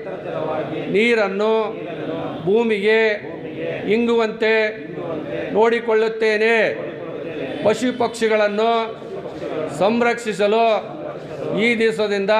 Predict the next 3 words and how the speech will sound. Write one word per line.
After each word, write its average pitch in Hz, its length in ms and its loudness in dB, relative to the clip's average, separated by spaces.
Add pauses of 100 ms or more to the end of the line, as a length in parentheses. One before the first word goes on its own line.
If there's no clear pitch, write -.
(1160)
ಕೆರೆಗಳನ್ನು 220 880 2 (720)
ಒತ್ತುವರಿ 233 500 2
ಮಾಡದೆ, 214 640 2